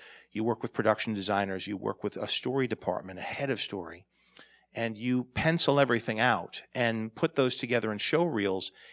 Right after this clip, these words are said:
and watch the film in pencil form before you ever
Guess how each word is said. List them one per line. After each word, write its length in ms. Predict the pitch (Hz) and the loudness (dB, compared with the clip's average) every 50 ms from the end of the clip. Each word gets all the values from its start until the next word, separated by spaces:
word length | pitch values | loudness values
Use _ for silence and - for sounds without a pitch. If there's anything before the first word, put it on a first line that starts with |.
| - - | -16 -10
and 160 | 117 120 120 | -8 -6 -2
watch 320 | 117 135 147 180 - - - | 2 2 2 2 2 0 0
the 80 | - | 0
film 340 | - - - 151 147 135 127 | -2 0 2 2 2 2 2
in 120 | 113 107 | -2 -4
pencil 400 | - - 143 147 143 - 123 110 | -6 -6 -4 -2 -2 -2 -2 -2
form 340 | - - - 98 95 90 90 | -4 -4 -6 -6 -6 -6 -6
before 320 | 92 98 90 - - 120 110 | -6 -8 -6 -4 -2 -2 -2
you 160 | 104 110 - - | -2 -4 -2 -2
ever 380 | 131 127 117 123 117 110 - | -2 -2 0 0 -2 -2 -4